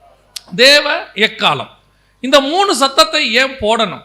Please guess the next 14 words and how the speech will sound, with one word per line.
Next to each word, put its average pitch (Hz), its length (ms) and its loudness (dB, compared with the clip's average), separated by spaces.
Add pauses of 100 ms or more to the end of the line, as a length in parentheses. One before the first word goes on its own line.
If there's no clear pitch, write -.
(680)
இந்த 226 140 -2
மூணு 330 300 -2
சத்தம் 285 340 -4
சொல்லப்படுவதற்கு 247 840 -2
என்ன 262 260 0
காரணம்? 202 440 -2
இதோடைய, 233 680 0 (420)
ஆ, 220 380 2 (800)
நிறைவேறுதல் 294 760 0
எங்க 247 260 2
இருக்குது? 220 200 -2
இது 240 180 -4
தீர்க்க 269 340 -4
தரிசனமா 247 300 -8